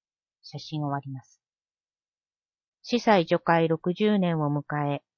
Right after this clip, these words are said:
神様と信徒の皆様に心から感謝いたします。この司祭除会六十年には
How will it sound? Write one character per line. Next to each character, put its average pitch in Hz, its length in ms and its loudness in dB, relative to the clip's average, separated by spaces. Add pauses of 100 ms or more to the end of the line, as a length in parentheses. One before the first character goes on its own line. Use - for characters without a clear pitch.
(120)
神 240 240 2
様 175 260 0
と 156 240 -2
信 226 260 -2
徒 196 120 0
の 165 100 -2
皆 160 260 -2
様 165 280 -4
に 147 240 -6 (100)
心 233 360 0
か 175 120 2
ら 180 240 2
感 170 180 -4
謝 165 140 -6
い 151 100 -4
た 147 140 -6
し - 160 -10
ま 139 160 -4
す。 - 220 -20 (800)
こ - 140 -4
の 180 180 2
司 - 180 -8
祭 202 260 2
除 175 120 -2
会 165 240 2
六 160 260 -4
十 208 220 -2
年 175 240 0
に 156 80 -2
は 151 220 -2